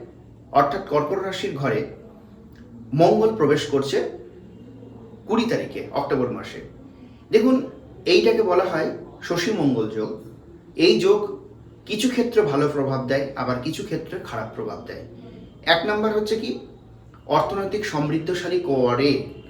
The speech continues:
তাদেরই যাদের মঙ্গল এবং চন্দ্র উভয়ই ভালো আছে।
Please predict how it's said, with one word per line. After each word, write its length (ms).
তাদেরই 680
যাদের 280
মঙ্গল 440
এবং 440
চন্দ্র 480
উভয়ই 260
ভালো 280
আছে। 280